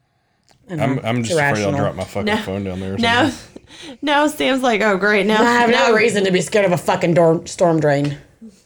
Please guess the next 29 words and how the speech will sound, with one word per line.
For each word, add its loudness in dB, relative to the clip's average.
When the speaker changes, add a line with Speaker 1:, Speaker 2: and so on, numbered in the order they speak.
Speaker 1:
Great. -10
Back 0
in 4
two 0
thousand 2
eight, 0
a 2
man 4
named 0
Brian 0
was 2
woken 2
up 0
by 2
La 4
Llorona 2
while 0
he -6
was 0
camping -2
at -4
Indian 0
Falls 2
on 0
the 2
Yampa 0
River 2
in 0
Colorado 0